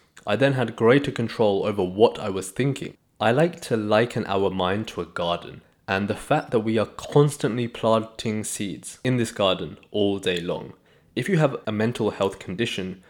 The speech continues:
you are likely planting weeds all day long. Through meditation, you can control what seeds you want to plant. You can now choose to plant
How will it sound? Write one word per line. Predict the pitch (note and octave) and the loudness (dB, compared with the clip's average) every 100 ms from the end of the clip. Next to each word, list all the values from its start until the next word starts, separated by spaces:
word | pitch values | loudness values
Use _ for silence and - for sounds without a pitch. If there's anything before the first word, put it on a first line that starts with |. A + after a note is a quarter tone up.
| _ | _
you | A2+ G2+ | 0 2
are | |
likely | A2 C3+ C#3 A#2 | 4 4 2 -4
planting | A#2 A2 G2+ G2+ A2 G2+ | -2 0 0 0 -2 0
weeds | A2 G#2+ F#2 - - | 0 0 -2 -10 -12
all | F#2+ F2+ | -8 -6
day | F2 | -6
long. | D#2+ D#2 - _ | -6 -8 -12 _
Through | - C3+ | -2 2
meditation, | D3+ B2+ A2 - A#2 - F#2 F#2 - _ | 4 2 0 -2 -2 0 -4 -6 -12 _
you | - A#2 | -4 -2
can | C#3 B2 | -2 -4
control | - G#2+ - B2 A2+ G2 | -4 -6 2 4 4 2
what | G2 A2 | 0 -2
seeds | - - A2+ G#2+ - | -4 -6 -4 -6 -6
you | |
want | F#2 F2+ | -6 -6
to | - | -8
plant. | - F2 E2 - - - | -4 -4 -4 -14 -18 -10
You | A2 | -4
can | A2+ | 0
now | G#2+ G#2+ | 0 0
choose | - - C3+ C3 A2+ | -2 -4 0 0 0
to | - | -6
plant | - A#2+ A2+ F2+ | -4 0 0 0